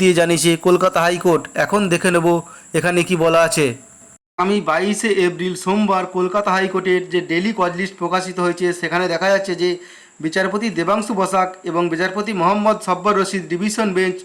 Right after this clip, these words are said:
উনত্রিশ নম্বর কোর্টে সাড়ে দশটা থেকে বসবে এবং এখানে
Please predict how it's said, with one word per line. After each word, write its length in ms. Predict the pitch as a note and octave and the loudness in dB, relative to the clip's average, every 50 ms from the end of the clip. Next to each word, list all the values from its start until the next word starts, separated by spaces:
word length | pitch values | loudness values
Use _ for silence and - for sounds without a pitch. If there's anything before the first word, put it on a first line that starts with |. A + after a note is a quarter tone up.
| - - - - _ - | -18 -20 -20 -14 _ -4
উনত্রিশ 280 | F#3 G3 F#3+ - B3+ - - G#3+ | -4 -2 -2 -2 -4 -4 -2 -2
নম্বর 200 | G3+ F#3+ F3+ F#3 F#3 F#3 | -2 0 0 0 -2 -2
কোর্টে 200 | F#3 F#3 G3 G3 F#3 - - - - - | -2 0 0 0 0 -2 -6 -14 -14 -4
সাড়ে 160 | - E3 F#3 F#3 | -2 0 2 2
দশটা 200 | A3 G#3+ A3 A3 G3 G3+ | 2 2 0 -2 -4 -2
থেকে 140 | F3+ G3 F#3 F3 | -2 -4 -2 -2
বসবে 260 | F#3+ F3 F3 G#3 B3 C4 - - - - - _ - D#3+ | -2 -4 -4 -4 -6 -6 -6 -10 -18 -20 -20 _ -6 -4
এবং 120 | F#3 F#3+ F3+ E3+ | -2 -2 0 -2
এখানে 200 | D#3+ - G3 G#3 | -2 -2 -2 -2